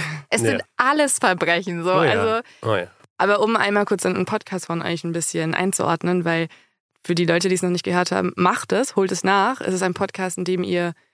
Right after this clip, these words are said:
Speaker 4: über die Geschichte sprecht und dann einzelne Geschichten aus der Geschichte heraussucht, wo man, wo man mehr drüber erfahren könnte. Und ich hab in der letzten oder vorletzten Folge von euch einen Satz gehört, ich weiß gar nicht mehr, wer es von euch war, wo ihr gesagt habt,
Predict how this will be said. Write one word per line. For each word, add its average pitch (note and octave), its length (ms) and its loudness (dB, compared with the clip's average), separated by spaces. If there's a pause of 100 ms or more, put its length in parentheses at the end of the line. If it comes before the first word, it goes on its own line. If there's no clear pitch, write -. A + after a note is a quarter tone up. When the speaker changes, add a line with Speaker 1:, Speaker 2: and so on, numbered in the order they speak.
(260)
Speaker 4:
über G3 140 2
die E3+ 100 2
Geschichte G#3+ 400 0
sprecht - 460 -2
und F#3 180 -2
dann F3+ 400 2
einzelne F#3 420 2
Geschichten F3+ 500 -2
aus G3 340 2
der F3+ 120 2
Geschichte E3+ 440 -2
heraussucht, E3+ 720 0 (100)
wo E3 180 -4
man, E3 400 -2 (340)
wo G3 60 0
man A#3 180 2
mehr C4+ 120 4
drüber F3 180 0
erfahren D#3+ 320 -2
könnte. D#3+ 380 -2
Und E3+ 80 0
ich F3+ 100 -2
hab G3+ 100 -4 (240)
in F#3 120 -2
der F3+ 80 2
letzten G3 540 -2
oder F3 160 0
vorletzten F#3+ 440 0
Folge F#3+ 240 0
von F3+ 120 -4
euch F3+ 160 -2
einen F#3 100 -2
Satz F3+ 200 -4
gehört, F3 360 -2
ich - 480 -20
weiß E3+ 120 2
gar F#3 80 2
nicht E3+ 80 0
mehr, E3+ 140 2
wer F3 120 2
es E3+ 80 -2
von F3 120 0
euch E3+ 160 -2
war, E3+ 340 4
wo F3 60 2
ihr E3+ 60 2
gesagt E3+ 320 -2
habt, F3 180 -6